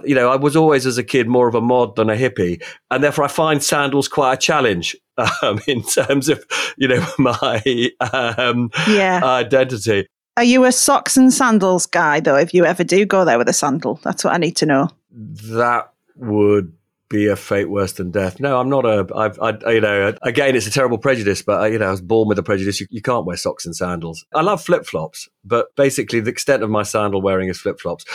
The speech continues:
Speaker 1: Uh, but I am, you know, it is interesting thinking about these sorts of businesses in the context of other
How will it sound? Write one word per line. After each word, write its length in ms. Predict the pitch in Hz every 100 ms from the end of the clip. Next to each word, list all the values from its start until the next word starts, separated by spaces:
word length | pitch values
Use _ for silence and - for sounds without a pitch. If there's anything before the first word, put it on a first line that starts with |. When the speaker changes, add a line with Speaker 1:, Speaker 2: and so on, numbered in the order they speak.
| - -
Speaker 1:
Uh, 220 | 135 131 135 -
but 160 | 165 196
I 160 | 208
am, 120 | 214 190
you 120 | 190
know, 120 | 156
it 160 | 175 175
is 560 | 196 202 190 165 - - - - _
interesting 480 | 160 160 160 - 139
thinking 440 | 117 160 143 135 120
about 720 | 110 - 123 123 120 - 123
these 200 | 127 117
sorts 360 | - 123 -
of 120 | 120 98
businesses 800 | 123 113 113 107 113 104 95 -
in 160 | 117
the 60 | 110
context 720 | - 117 107 120 98 - - -
of 600 | 107 107 104 104 101 101 - - - -
other 580 | 156 131 123 113 107